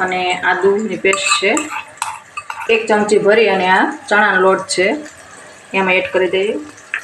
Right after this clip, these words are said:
એનાથી આપણી થોડી ગ્રેવી છે ઘટ બનશે અને ટેસ્ટ સરસ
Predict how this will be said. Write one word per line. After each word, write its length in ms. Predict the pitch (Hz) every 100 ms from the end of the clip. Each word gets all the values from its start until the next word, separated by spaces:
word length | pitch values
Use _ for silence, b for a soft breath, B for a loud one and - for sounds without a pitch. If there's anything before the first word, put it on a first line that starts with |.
| - - 185
એનાથી 300 | 190 190 190
આપણી 240 | 196 190
થોડી 220 | 190 185 175
ગ્રેવી 320 | 196 196 196
છે 160 | 196 175
ઘટ 160 | 190 196 190
બનશે 320 | 196 - 240 - - - - - - - - - - -
અને 120 | 175
ટેસ્ટ 320 | 170 180 -
સરસ 300 | 175 180 180